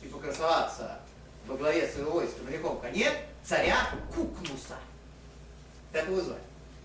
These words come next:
Этот Кукнус с распростёртыми объятиями принимает любого диссидента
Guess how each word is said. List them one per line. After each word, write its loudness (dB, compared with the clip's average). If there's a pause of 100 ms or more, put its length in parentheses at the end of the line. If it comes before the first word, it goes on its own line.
(640)
Этот 4
Кукнус 0 (1040)
с -6
распростёртыми 4
объятиями 4
принимает 2
любого 6
диссидента 4